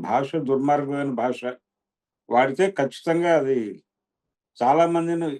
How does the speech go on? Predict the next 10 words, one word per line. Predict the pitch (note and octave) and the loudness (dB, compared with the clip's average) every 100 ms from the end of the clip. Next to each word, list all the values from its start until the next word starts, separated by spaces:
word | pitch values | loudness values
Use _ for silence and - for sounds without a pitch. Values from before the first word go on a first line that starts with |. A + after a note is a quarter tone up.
| B2 | -8
ఇబ్బంది | G#2+ F3 F#3 | 0 2 4
పెట్టడం | F3+ D#3+ E3 E3+ E3 | 2 2 0 -2 2
మాత్రమే | D3 D3+ D#3+ D3+ | 0 0 -2 -2
కాదు, | C#3+ C3 D3 G3+ G#3 _ _ | -2 -4 -4 -8 -10 _ _
వీళ్ళు | A2 D#3 E3 F3 B2 | -2 0 2 2 2
ఏ | B2+ E3 | 0 0
ప్రయోజనాల | D#3+ D3 E3+ D#3+ F3 E3+ D#3+ | -2 0 0 0 0 -2 0
కోసమైతే | D#3+ D3+ D#3 D#3+ D#3 E3 D#3+ _ - | -2 -4 -4 -6 -4 -4 -4 _ -8
మాట్లాడుతున్నారో, | A2+ C3+ E3 D#3 D3+ C3 A2+ A#2 F3+ _ _ _ _ _ _ _ | -6 -2 0 0 -2 -4 -4 -4 -8 _ _ _ _ _ _ _
ఆ | - | 0